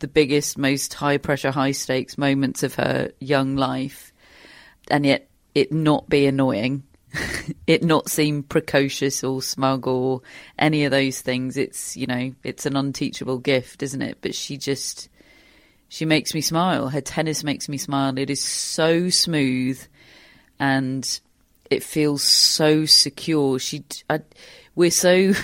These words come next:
<laughs> we're so programmed as British sports fans to feel anxious whilst watching, um, whoever our charge might be, no matter how good they are. And she doesn't make me feel at all anxious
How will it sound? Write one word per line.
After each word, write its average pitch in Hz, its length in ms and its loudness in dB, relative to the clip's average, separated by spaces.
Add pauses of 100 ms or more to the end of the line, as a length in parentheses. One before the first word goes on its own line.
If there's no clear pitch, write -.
(180)
<laughs> - 280 -20
we're - 80 -6
so 226 120 6
programmed 156 720 4
as 139 100 -4
British 151 460 0
sports - 420 0
fans 131 460 -2
to 151 100 -4
feel 160 400 0
anxious - 680 -4
whilst 127 300 -4
watching, 127 680 -2 (840)
um, 135 320 2
whoever 139 580 2
our 131 460 2 (240)
charge 139 600 2
might 135 280 -4
be, 147 460 2
no 147 140 -2
matter 147 200 4
how 180 460 4
good - 280 0
they 123 180 0
are. - 340 -6 (580)
And 139 100 -6
she 185 120 -2
doesn't 220 140 0
make 233 160 2
me 214 60 -2
feel 214 260 4
at - 280 -2
all 196 320 4
anxious - 760 -6